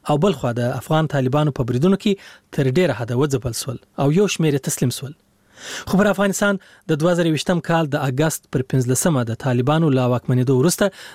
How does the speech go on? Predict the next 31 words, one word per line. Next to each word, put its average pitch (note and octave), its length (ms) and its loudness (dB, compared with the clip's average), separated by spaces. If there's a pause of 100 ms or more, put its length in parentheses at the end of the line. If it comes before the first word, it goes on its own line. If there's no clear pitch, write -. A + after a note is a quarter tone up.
د D3 80 0
اسلامي E3+ 300 2
دولت D#3 320 0
خراسان C#3 520 0
څانګې D3 280 0
وسلوالو C3+ 500 0
بیا D#3 200 2
سر B2 200 -2
راپورته F3+ 440 0
کړ G3+ 80 4 (420)
او - 20 2 (120)
پر B2+ 180 -6
طالبانو D#3 480 2 (360)
او D3 40 2 (100)
داراز C#3+ 380 0
پر B2+ 180 0
ولسي A#2+ 260 0
وګړو C#3+ 400 2
یې G#3 160 4
د C#3+ 140 0
یو F3+ 160 4
شمېر D3 320 0
بریدونو D#3+ 340 2
مسؤلیت C3 460 -2
منلی A#2+ 300 2
دی. G#2+ 60 -12 (1000)
یادې A#3 200 4
وسلوالې G#3+ 420 2
ډلې G#3 160 2
د E3+ 140 0
دوه E3+ 100 4